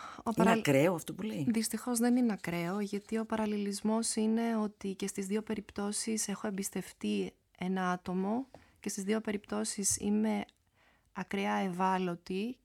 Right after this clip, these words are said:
Speaker 1: και, εμ, ουσιαστικά εξαρτώμαι από το, από την καλή θέληση <laughs> του ατόμου, ο οποίος, ή ο, τέλος πάντων, είναι μαζί μου, είτε είναι ο σύντροφος, είτε είναι ο γιατρός ή η μεα που έχω επιλέξει.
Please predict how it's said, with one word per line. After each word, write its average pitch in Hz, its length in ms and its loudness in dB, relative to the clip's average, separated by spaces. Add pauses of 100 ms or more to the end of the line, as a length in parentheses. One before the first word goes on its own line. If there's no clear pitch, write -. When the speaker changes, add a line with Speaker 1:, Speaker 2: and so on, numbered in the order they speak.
(160)
Speaker 1:
και, 175 600 -4 (2000)
εμ, 175 580 -4 (540)
ουσιαστικά 196 640 -4
εξαρτώμαι 190 880 2
από 165 240 -6 (100)
το, 170 260 -4
από 175 200 -8
την - 140 -12
καλή 180 240 -4
θέληση - 720 0 (240)
<laughs> - 280 -20
του 165 540 -4 (160)
ατόμου, 170 640 -2 (140)
ο 165 80 -6
οποίος, 165 600 -8
ή 165 180 -6
ο, - 80 -10 (260)
τέλος 196 200 -4
πάντων, 170 560 -2
είναι 175 180 0
μαζί 170 260 -2
μου, 170 120 -2
είτε 170 180 -6
είναι 175 140 -2
ο 170 40 -2
σύντροφος, 170 520 -4
είτε - 180 -10
είναι 175 140 -4
ο - 20 -2
γιατρός 170 460 -6
ή 175 80 -2
η 170 60 0
μεα 175 260 -2
που - 100 -8
έχω 175 160 -6
επιλέξει. 170 760 -4